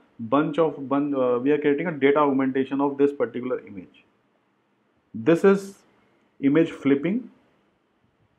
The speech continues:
This I have taken from nanonets dot com. So if you want, you can see from there how they are,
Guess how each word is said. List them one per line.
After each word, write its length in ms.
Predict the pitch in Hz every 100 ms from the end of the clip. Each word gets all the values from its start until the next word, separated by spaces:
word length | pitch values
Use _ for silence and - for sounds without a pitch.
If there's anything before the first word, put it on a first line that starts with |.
| _ _ -
This 140 | 127
I 60 | 151
have 120 | 147
taken 260 | 151 165 170
from 200 | 170 147
nanonets 560 | 135 139 143 143 143
dot 240 | 131 131 -
com. 200 | 123 127
So 140 | 131
if 180 | 131 120
you 120 | 127
want, 240 | 120 131 127
you 60 |
can 200 | 131 127
see 180 | 127 135
from 260 | 131 127 123
there 180 | 127
how 180 | 120 120
they 140 | 120 120
are, 300 | 120 117